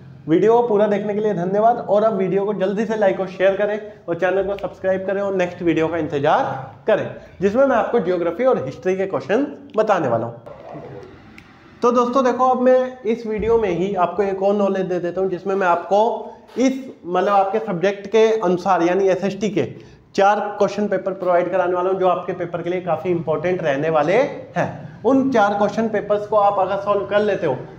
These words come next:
तो कहीं ना कहीं आपके number eighty out of सेवेंटी फ़ाइव या सेवेंटी आने के पूरे पूरे chances बन जाते हैं। तो देखो, मैंने दोस्तों आपको बोला था कि मैं आपको चार paper दिखाने वाला हूँ। आप सुनिए वो चार paper है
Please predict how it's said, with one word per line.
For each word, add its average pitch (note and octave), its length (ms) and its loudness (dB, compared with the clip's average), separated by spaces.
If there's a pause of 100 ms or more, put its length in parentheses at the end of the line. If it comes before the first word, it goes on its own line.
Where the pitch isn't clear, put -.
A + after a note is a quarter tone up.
(100)
तो F3+ 100 2
कहीं E3+ 240 2
ना F#3+ 120 2
कहीं F3+ 220 0
आपके E3+ 600 0
number E3 380 0
eighty E3+ 280 0
out E3 280 0
of F#3+ 140 2
सेवेंटी E3 360 -2
फ़ाइव D#3+ 280 0
या E3 80 2
सेवेंटी D#3 420 -2
आने C#3+ 200 -2
के D3+ 60 -4
पूरे D#3 280 -2
पूरे D#3 280 -2
chances D3 400 -6
बन C#3 240 -2
जाते C3+ 300 -2 (500)
हैं। - 440 -6
तो B3 120 4
देखो, C4 200 4
मैंने C4 200 4
दोस्तों B3+ 260 4
आपको B3 200 2
बोला A#3+ 220 4
था A#3+ 60 2
कि A#3 60 -2
मैं A#3+ 100 0
आपको A#3 180 2
चार A#3 260 2
paper A#3 260 2
दिखाने A3+ 280 0
वाला A3 180 4
हूँ। A3 80 4
आप A3 120 0
सुनिए G3+ 440 0
वो G3+ 120 0
चार F#3+ 200 2
paper F3+ 520 -2
है G#3 480 0